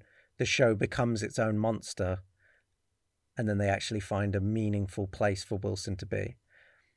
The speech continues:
And then, and then on top of that, we find some, like, nice little things out about Wilson, like some, some, like, you know, some, some things that make him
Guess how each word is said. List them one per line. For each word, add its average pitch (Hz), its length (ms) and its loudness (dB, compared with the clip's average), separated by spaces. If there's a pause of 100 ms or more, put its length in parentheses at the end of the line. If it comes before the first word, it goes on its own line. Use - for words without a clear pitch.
(340)
And 185 160 6
then, 190 160 6
and 190 220 4
then 190 100 8
on 190 100 8
top 185 140 4
of 180 60 8
that, 151 120 8
we 143 100 2
find 143 280 2
some, 131 180 -2
like, 110 160 4
nice 117 300 0
little 110 120 -2
things 113 260 -2
out 113 120 6
about 110 220 4
Wilson, 117 400 0
like 101 240 0
some, 101 340 -2 (1300)
some, - 280 -2
like, 113 180 2
you 143 80 2
know, 151 140 6
some, 147 440 0
some 147 200 -2
things 151 260 2
that - 100 -4
make 139 220 0
him 135 360 0